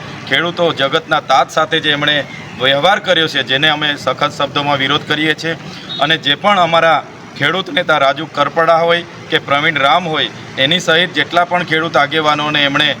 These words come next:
એરેસ્ટ કર્યા છે અને જેલમાં નાખી દીધા છે, ત્યારે આ ગુજરાતમાં ખેડૂતોના ખૂબ મોટો આક્રોશ છે અને આવનારા દિવસોમાં પણ આ આંદોલન આગળ જશે, એમાં અમે બધા સાથે છે. સાથે સાથે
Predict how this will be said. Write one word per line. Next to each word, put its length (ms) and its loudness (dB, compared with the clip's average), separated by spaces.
એરેસ્ટ 380 2
કર્યા 360 4
છે 520 -2
અને 220 2
જેલમાં 440 2
નાખી 240 2
દીધા 240 0
છે, 520 -10
ત્યારે 400 0
આ 120 4
ગુજરાતમાં 680 0
ખેડૂતોના 720 0
ખૂબ 220 2
મોટો 240 2
આક્રોશ 400 2
છે 540 -4
અને 180 2
આવનારા 440 4
દિવસોમાં 600 2
પણ 220 2
આ 240 6
આંદોલન 420 2
આગળ 320 4
જશે, 300 -2
એમાં 280 2
અમે 160 2
બધા 240 0
સાથે 360 0
છે. 260 0
સાથે 300 0
સાથે 400 2